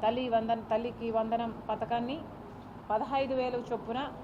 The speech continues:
అమలు చేయాలని కాంగ్రెస్ పార్టీ డిమాండ్ చేస్తుంది. అలాగే రైతు భరోసా అని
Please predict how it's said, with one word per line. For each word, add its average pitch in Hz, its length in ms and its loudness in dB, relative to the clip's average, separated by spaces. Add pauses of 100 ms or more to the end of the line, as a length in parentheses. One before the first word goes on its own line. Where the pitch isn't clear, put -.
(200)
అమలు 247 240 2
చేయాలని 226 520 2
కాంగ్రెస్ 233 440 -2
పార్టీ 240 220 2
డిమాండ్ 208 420 -6
చేస్తుంది. 170 380 -6 (520)
అలాగే 262 480 4 (1000)
రైతు 233 240 4
భరోసా 262 400 6
అని 247 300 -2